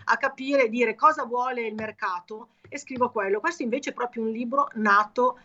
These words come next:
da un'esigenza mia, con-, è stato definito un libro di formazione e, eh, che per me è il complimento più grande che si può fare a una, a un testo, cioè di formazione vuol dire che aiuta le persone a pensare.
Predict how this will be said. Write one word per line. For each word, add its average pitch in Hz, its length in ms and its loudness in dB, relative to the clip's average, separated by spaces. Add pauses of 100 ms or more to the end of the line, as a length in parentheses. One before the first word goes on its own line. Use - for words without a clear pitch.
(160)
da 208 300 4
un'esigenza 202 920 2
mia, 226 320 0
con-, 208 240 -2
è - 120 -8
stato 208 400 4
definito 226 480 4
un 214 60 4
libro 214 200 2
di 202 100 0
formazione 247 1000 4 (280)
e, 247 380 4
eh, 208 520 0
che 202 80 -4
per 202 140 -4
me 233 180 2
è 202 120 -2 (160)
il - 100 -20
complimento 240 560 0
più 226 140 -6
grande 190 640 4 (200)
che 190 100 -16
si 196 200 -16
può 202 160 -4
fare 196 440 -2
a 180 100 -8
una, 185 340 -10 (200)
a 202 100 0
un 214 120 -2
testo, 180 480 -2
cioè 208 220 -4
di 214 80 -4
formazione 240 500 2
vuol 220 120 8
dire 233 180 6
che 233 140 2
aiuta 285 640 4
le 247 80 0
persone 240 360 -6
a 226 120 -4
pensare. 165 960 -2